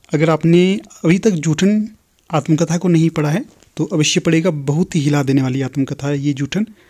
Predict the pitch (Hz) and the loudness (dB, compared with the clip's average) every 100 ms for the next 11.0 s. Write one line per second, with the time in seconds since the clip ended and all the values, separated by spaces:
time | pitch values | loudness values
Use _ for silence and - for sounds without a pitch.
0 | _ - _ - 139 165 180 202 208 202 | _ -20 _ -6 2 2 2 2 0 2
1 | 175 175 185 185 143 131 135 143 170 180 | 0 0 -2 -2 -2 -4 -6 -6 -4 -4
2 | 196 175 165 170 190 170 165 196 202 - | -2 -4 -2 0 2 0 0 -4 -4 -8
3 | - _ _ 165 156 175 - 196 175 165 | -20 _ _ -4 -2 -4 0 4 4 4
4 | 151 151 196 - - - 147 165 185 156 | 0 -4 -8 -10 -20 -4 0 0 0 -2
5 | 156 - 180 - 147 160 147 156 156 196 | -2 -2 -6 -2 0 0 0 -2 -2 -2
6 | - _ _ _ _ _ _ _ _ _ | -4 _ _ _ _ _ _ _ _ _
7 | - 156 151 151 139 117 110 _ _ _ | 0 2 4 2 0 -2 -8 _ _ _
8 | _ _ _ _ _ _ - 170 196 180 | _ _ _ _ _ _ -2 0 2 2
9 | 160 151 156 160 - 156 143 139 - 143 | 4 2 0 -2 0 2 2 0 -2 -2
10 | 131 135 196 - - 143 143 135 - 151 | -2 -2 -4 -10 -8 -6 -6 -6 -8 -8